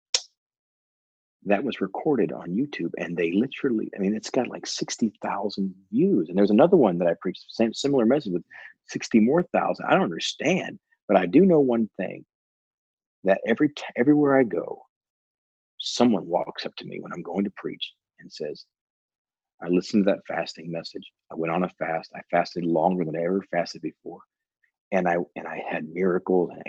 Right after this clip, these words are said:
answered prayers, and God gave me direction, or God stopped something." And so I don't know what it is, but I believe if I pray for the people that are listening, the Lord will impart this today,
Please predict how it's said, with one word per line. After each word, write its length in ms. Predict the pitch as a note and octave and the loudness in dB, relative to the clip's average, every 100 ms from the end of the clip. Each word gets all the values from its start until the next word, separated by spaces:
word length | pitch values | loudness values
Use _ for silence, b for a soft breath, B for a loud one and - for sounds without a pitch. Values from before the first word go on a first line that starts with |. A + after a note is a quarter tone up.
| - | -10
answered 300 | F#3+ - E2 - | -8 -8 -10 -10
prayers, 520 | - E2+ E2+ - - _ _ _ _ _ | -8 -6 -4 -4 -8 _ _ _ _ _
and 140 | D2+ D#2+ | -18 -2
God 260 | F#2 F#2 | 4 4
gave 140 | F#2 F2+ | 4 0
me 80 | E2+ | 0
direction, 680 | - E2 E2 - F#2 D#2+ | -6 -8 -6 -6 -6 -8
or 120 | - - - | -14 -12 2
God 280 | F#2 F#2+ - | 6 6 2
stopped 360 | - F2 - | -6 -6 -8
something." 400 | - F2 - F#2+ _ _ _ _ _ _ _ - | -12 -12 -12 -18 _ _ _ _ _ _ _ -10
And 160 | F#2+ | -6
so 220 | - F2+ - | -2 0 4
I 80 | B2 | 4
don't 100 | C3+ | 4
know 100 | B2 | 4
what 180 | G#2+ F#2+ | 4 4
it 100 | E2 | 0
is, 380 | F2+ - - _ _ _ | -4 -8 -10 _ _ _
but 80 | F#2 | 0
I 80 | F#2+ | 2
believe 400 | F#2 G2+ B2 D#3 | 4 6 8 6
if 140 | C#3+ | 4
I 80 | A#2 - | 0 -2
pray 460 | - F#2+ E2+ E2 - _ _ _ _ _ _ _ | -6 -4 -4 -6 -10 _ _ _ _ _ _ _
for 80 | G2+ | -4
the 120 | F2+ | -4
people 360 | - F#2+ F#2 D#2 | -2 -2 -2 -4
that 100 | F2 | -4
are 60 | E2+ | -2
listening, 500 | E2+ - - F#2 - _ _ _ _ _ _ _ _ | -4 -6 -10 -12 -16 _ _ _ _ _ _ _ _
the 60 | E2+ | 0
Lord 380 | E2+ F2+ F#2 | 4 6 6
will 160 | F2 F2+ | 4 2
impart 340 | E2+ - F2 - | -2 0 0 0
this 360 | E2 - - - _ _ _ _ _ | -4 -4 -8 -10 _ _ _ _ _
today, 400 | - F#2+ F#2+ - | -10 -8 -6 -8